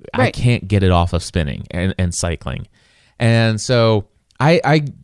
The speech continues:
Speaker 1: was doing some searching after I got back from the Florence L A Fitness, looking at the Star Trek, and I came across, I, I did spin bike, in, just a search for just spin bike in Amazon. And I find this thing that's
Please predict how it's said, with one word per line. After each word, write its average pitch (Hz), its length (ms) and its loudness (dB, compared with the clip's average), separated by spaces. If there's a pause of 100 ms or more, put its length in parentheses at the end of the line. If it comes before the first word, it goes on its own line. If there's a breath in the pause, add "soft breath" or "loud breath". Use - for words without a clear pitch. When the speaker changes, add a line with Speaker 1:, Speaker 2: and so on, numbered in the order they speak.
(120)
Speaker 1:
was 127 220 2
doing 120 260 4
some 113 160 -2
searching 107 540 2
after 104 240 0
I 107 40 2
got 101 180 0
back 98 200 0
from 95 480 0 (200)
the 104 100 2
Florence 123 400 0
L 95 160 2
A 90 40 2
Fitness, - 400 -4
looking 98 280 -2
at - 80 -4
the 90 80 -8
Star 147 320 0
Trek, 90 320 -2 (340 soft breath)
and 165 320 0 (220)
I 139 160 2
came 165 180 2
across, 113 520 2
I, 123 180 2
I 117 40 4
did 113 220 0
spin 170 300 0
bike, - 360 -4 (140)
in, 107 340 2
just 107 220 -4
a 104 40 -2
search - 260 -2
for 104 140 0
just 110 340 -6
spin 160 340 -2
bike 92 400 -2
in 107 240 2
Amazon. 95 520 -2 (340 soft breath)
And 247 100 0
I 285 60 2
find 226 260 2
this 190 160 2
thing 165 220 0
that's 135 180 0